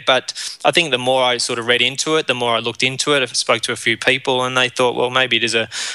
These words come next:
good idea to try it." And I thought, "Well, you know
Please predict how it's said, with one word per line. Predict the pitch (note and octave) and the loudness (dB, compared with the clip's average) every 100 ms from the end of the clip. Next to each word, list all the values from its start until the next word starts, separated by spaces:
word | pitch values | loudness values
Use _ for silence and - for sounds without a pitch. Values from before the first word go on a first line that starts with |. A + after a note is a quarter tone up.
| - | 0
good | C3+ | 2
idea | A#2+ A#2+ D3+ | 4 4 2
to | - A#2+ | 0 0
try | - C3 D3 D#3 | 2 2 2 2
it." | |
And | C#3 C3 | -2 -2
I | B2 | -2
thought, | - B2+ A2+ | 0 -2 2
"Well, | B2 A#2+ | 0 2
you | A#2+ | 0
know | A#2+ A#2 A#2+ | 0 -2 -4